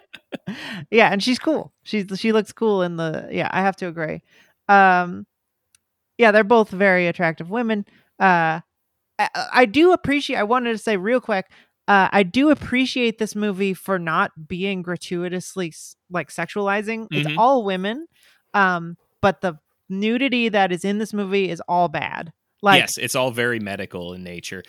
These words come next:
Speaker 2: I was gonna say that too. I forgot about that, that I was watching that sequence where the guy is beating her up, and I'm like, "I'm surprised he's not raping her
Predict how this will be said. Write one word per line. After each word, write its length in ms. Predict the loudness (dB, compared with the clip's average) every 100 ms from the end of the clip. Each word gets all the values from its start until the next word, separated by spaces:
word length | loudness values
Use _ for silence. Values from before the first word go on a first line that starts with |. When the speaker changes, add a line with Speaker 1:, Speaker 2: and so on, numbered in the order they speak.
| _ -2
Speaker 2:
I 80 | 2
was 160 | 2
gonna 180 | 0 -2
say 200 | -2 0
that 220 | 0 -2
too. 200 | -2 -2
I 80 | -2
forgot 340 | -4 -4 -4 -2
about 260 | -6 -6
that, 180 | -8 -6
that 160 | -6 -4
I 100 | -4
was 140 | -4
watching 360 | -4 -4 -4 -8
that 140 | -8
sequence 340 | -8 -8 -8 -8
where 80 | -10
the 60 |
guy 240 | -8 -6 -6
is 100 | -8
beating 280 | -10 -10 -10
her 120 | -10
up, 140 | -10
and 100 | -10
I'm 120 | -12
like, 260 | -14 -14 -18 _ _ _ _ _ _
"I'm 80 | -6
surprised 480 | -4 -4 -4 -2 -2
he's 180 | -4 -2
not 180 | -4 -4
raping 340 | -10 -8 -8
her 180 | -8 -10